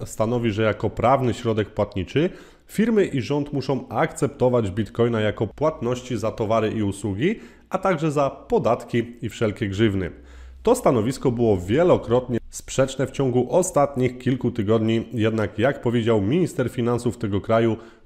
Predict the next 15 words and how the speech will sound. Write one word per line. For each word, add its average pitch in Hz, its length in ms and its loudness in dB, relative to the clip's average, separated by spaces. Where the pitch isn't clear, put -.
korzystanie 139 640 2
z 92 80 -6
Bitcoina 117 480 0
pozostanie 110 600 -2
całkowicie 120 1040 0
opcjonalne, 131 760 0
a 113 100 -4
firmy 123 320 2
nie 127 120 2
ponoszą 120 480 -2
żadnej 123 380 2
kary 113 280 2
za 107 140 0
jego 104 240 2
odmowę. 98 460 0